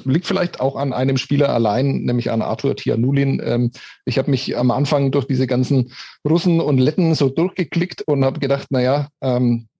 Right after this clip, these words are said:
also auf, auf Elite-Prospekt sieht das alles gar nicht so geil aus, aber was, äh, Arthur Tianulin auf dem Eis zeigt, find ich unterhaltsam. Äh, wär mal, äh,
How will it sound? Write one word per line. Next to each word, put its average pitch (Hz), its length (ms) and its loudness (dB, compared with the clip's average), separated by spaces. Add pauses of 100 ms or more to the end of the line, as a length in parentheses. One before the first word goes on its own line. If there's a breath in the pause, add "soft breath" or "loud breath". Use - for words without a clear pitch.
(120)
also 120 260 0
auf, - 360 -6
auf 127 200 -2
Elite-Prospekt 139 640 0
sieht 143 140 -2
das 127 100 0
alles 131 220 0
gar 120 120 0
nicht 127 140 -2
so 131 80 0
geil 127 240 2
aus, 135 180 2
aber 123 220 -2
was, - 180 -4
äh, - 40 -6
Arthur 117 420 -2
Tianulin 113 420 0
auf - 160 -6
dem 120 160 -4
Eis 110 320 -4
zeigt, 113 380 -2
find 147 260 -2
ich - 200 -6 (340 loud breath)
unterhaltsam. 170 960 2 (380 loud breath)
Äh, 139 60 -2
wär 127 840 2
mal, 120 440 0 (100)
äh, 117 560 -2